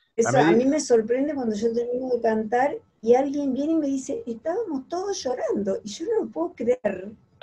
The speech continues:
Speaker 1: <laughs> Digo, "Ay, no, qué feo, pobre, todos llorando". Pero es cuando llorás con una emoción sana, ¿viste?
Speaker 2: Claro.
Speaker 1: Una emoción que necesitabas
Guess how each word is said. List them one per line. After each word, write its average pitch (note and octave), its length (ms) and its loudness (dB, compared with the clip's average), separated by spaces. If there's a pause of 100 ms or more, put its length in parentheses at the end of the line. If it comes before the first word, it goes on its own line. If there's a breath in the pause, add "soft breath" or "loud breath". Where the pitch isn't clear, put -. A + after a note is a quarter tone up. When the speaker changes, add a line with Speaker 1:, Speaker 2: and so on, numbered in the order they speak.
(100)
Speaker 1:
<laughs> A#3 240 0
Digo, A#3 240 4
"Ay, A3+ 160 6
no, B3 160 6
qué - 160 -6
feo, A#3+ 380 4
pobre, A3+ 300 4
todos C4+ 320 6
llorando". A#3 420 4 (380 loud breath)
Pero G#3 160 6
es A3 60 0
cuando A3+ 240 4
llorás G#3 360 2
con A3+ 120 4
una G#3 100 -2
emoción F#3+ 440 -4
sana, F#3+ 480 2
¿viste? D#3+ 460 -2
Speaker 2:
Claro. C#3+ 260 -8
Speaker 1:
Una G3 160 -4
emoción G3+ 380 -4
que A3 100 4
necesitabas G#3+ 880 2